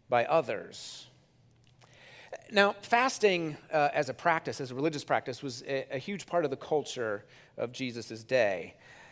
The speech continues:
Uh, in a whole range of ways, people would voluntarily restrain themselves from eating, or sometimes even from,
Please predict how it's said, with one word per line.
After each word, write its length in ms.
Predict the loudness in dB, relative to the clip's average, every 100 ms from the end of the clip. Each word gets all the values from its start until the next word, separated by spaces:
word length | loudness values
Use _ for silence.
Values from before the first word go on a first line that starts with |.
| -20 -20 _ -16
Uh, 60 | -8
in 200 | -2 0
a 80 | 2
whole 220 | 6 8
range 320 | 10 10 8 4
of 100 | 8
ways, 320 | 8 8 6
people 380 | 0 2 4 6
would 280 | 8 6
voluntarily 920 | 6 4 6 2 0 2 4 4 4 0
restrain 840 | -2 -4 -4 -4 2 2 2 2
themselves 720 | 0 0 0 2 2 0 -6
from 500 | -4 -2 -2 -4 -8 -4
eating, 420 | -2 0 -2 -4
or 60 |
sometimes 420 | 0 2 2 2 2
even 220 | -2 -2
from, 420 | 0 0 0 -4